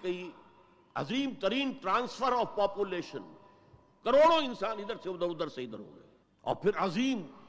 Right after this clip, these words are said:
خوریزی، بربریت، وحشت۔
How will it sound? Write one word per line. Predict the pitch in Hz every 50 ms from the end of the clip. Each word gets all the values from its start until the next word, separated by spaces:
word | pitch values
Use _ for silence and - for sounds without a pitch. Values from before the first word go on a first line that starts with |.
| - - -
خوریزی، | - 220 226 220 220 240 254 240 269 247 294 - - - - - - - - - - 127
بربریت، | 214 233 220 185 220 226 277 294 302 294 - - - - - - - - -
وحشت۔ | 294 294 - - - - - - - - -